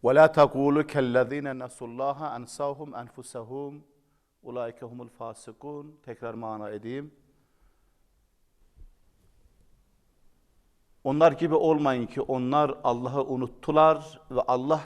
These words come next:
da onlara kendilerini unutturdu. Onlar fasıklardır. Şimdi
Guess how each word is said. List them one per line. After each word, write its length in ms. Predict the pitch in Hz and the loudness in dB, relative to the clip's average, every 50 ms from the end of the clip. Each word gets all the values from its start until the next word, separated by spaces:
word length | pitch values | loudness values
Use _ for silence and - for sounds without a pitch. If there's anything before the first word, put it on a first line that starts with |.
| - | -4
da 100 | - 156 | -4 -2
onlara 520 | 135 143 139 131 135 127 147 165 170 - - | -2 -2 -2 -2 0 2 2 2 0 -2 -4
kendilerini 720 | - - 143 135 135 127 135 123 135 131 127 135 135 139 120 | -8 -6 -4 -4 -2 -2 2 4 4 4 4 2 0 -2 -2
unutturdu. 840 | 120 117 107 95 - - - - 104 101 95 95 127 151 165 180 - - - - _ _ _ _ _ _ _ _ _ _ _ _ - - _ _ _ - | -2 -4 -6 -6 -8 -10 -8 -6 -4 -4 -4 -2 -2 -4 -4 -4 -8 -14 -20 -20 _ _ _ _ _ _ _ _ _ _ _ _ -20 -20 _ _ _ -8
Onlar 240 | 123 127 135 127 | -4 -2 -2 -2
fasıklardır. 680 | - - 113 107 - - - - 113 101 85 - - - | -2 -4 -10 -10 -12 -14 -14 -10 -8 -8 -8 -10 -14 -16
Şimdi 380 | - - 190 196 202 202 190 | -6 -4 -4 -2 -2 -2 -4